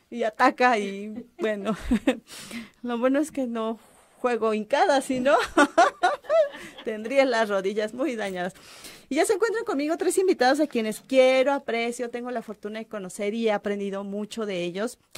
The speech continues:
Siempre que, que, que tengo la oportunidad de platicar con ellos,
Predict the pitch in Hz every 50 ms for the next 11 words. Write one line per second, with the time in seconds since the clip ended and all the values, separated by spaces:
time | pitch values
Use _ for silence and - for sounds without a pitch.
0 | - - - - - - 269 254 226 - 262 285 285 - 302 285 240 196 - -
1 | _ - 247 226 226 220 214 208 196 180 - - _ _ - 254 240 233 226 220
2 | 220 220 214 214 208 208 202 202 202 196 - - 254 233 269 277 269 262 254 220
3 | - - 220 220 220 226 233 247 233 277 254 254 233 208 - 240 240 247 240 -
4 | 262 254 247 240 247 240 254 262 254 -